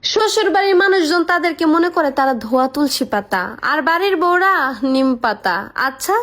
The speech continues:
তাহলে একটা কথা বলেন, বাড়ির বউদের দোষের কথা পাড়ার লোকেরা কিভাবে জানে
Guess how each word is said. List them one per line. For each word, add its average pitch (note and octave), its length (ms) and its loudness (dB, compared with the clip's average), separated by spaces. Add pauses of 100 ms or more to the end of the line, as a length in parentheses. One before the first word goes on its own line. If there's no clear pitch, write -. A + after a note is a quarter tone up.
(160)
তাহলে E4 260 2
একটা D#4+ 280 -2
কথা D4+ 280 0
বলেন, G3+ 440 -2
বাড়ির B3 380 0
বউদের C#4+ 420 0
দোষের D#4+ 360 0
কথা D#4 300 0
পাড়ার D4 360 0
লোকেরা D#4 360 0
কিভাবে C#4+ 440 0
জানে D4+ 360 0